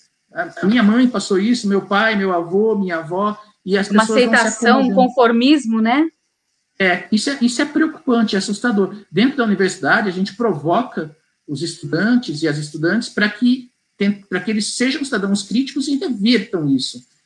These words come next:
Speaker 1: Mas dentro da comunidade é mais difícil, porque o teu, a tu-, a tua forma de atuar é, é distinta. A gente tá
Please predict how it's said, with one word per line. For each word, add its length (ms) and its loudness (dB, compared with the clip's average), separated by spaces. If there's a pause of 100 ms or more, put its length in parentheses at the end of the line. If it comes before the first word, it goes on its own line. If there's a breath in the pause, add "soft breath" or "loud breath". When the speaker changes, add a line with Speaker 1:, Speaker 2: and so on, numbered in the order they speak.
(380)
Speaker 1:
Mas 220 2
dentro 300 2
da 80 2
comunidade 640 2
é 20 0
mais 180 -2
difícil, 600 0
porque 200 -4
o 80 0
teu, 240 0
a 60 -2
tu-, 220 -10
a 40 -8
tua 180 -4
forma 440 0
de 100 -4
atuar 440 0
é, 260 -6
é 60 -6
distinta. 500 -8
A 40 -6
gente 240 -8
tá 220 -4